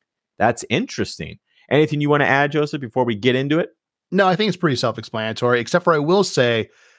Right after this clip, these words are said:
Speaker 2: Doc Hendrix is really fun on commentary. I'm, it's gonna be a recurring theme over the night.
Speaker 1: There you go. Should be Doc Hendrix on the commentary table, ladies and gentlemen. You heard it here first. And speaking of firsts, let's get into the first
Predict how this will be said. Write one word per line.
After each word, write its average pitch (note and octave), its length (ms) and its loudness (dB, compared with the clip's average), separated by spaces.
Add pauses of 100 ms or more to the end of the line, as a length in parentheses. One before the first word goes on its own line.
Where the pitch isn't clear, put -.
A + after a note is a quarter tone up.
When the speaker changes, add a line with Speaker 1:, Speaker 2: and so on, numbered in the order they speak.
(260)
Speaker 2:
Doc D#3+ 260 2
Hendrix C#3 800 0 (180)
is B2+ 180 -2
really D3 360 0
fun E3 320 2
on A2+ 120 0
commentary. A#2+ 540 0
I'm, G#2+ 160 -2
it's B2 180 -2
gonna D3+ 160 0
be D3+ 60 2
a C#3+ 60 4
recurring D#3 480 0
theme B2 360 0
over A2+ 220 2
the G#2+ 100 -4
night. F#2+ 280 -2 (320)
Speaker 1:
There A2+ 120 -2
you A#2+ 80 -2
go. C3 320 0 (160)
Should C#3+ 240 -2
be C#3 80 -4
Doc C#3+ 320 2
Hendrix D3+ 440 -4
on C#3+ 120 -2
the C#3+ 80 -4
commentary C#3 840 -2 (180)
table, A2+ 280 0
ladies A2 200 0
and G#2+ 80 -8
gentlemen. A2 280 -4
You G#2 100 -4
heard A#2+ 240 0
it A2 40 -6
here A#2+ 160 0
first. A2+ 540 0 (320)
And A#2+ 140 -4
speaking A#3 260 0
of G#2+ 140 0
firsts, - 580 -2 (320)
let's F3+ 140 -4
get A#3 120 0
into A3 140 -2
the G3 100 -6
first F#3+ 420 -2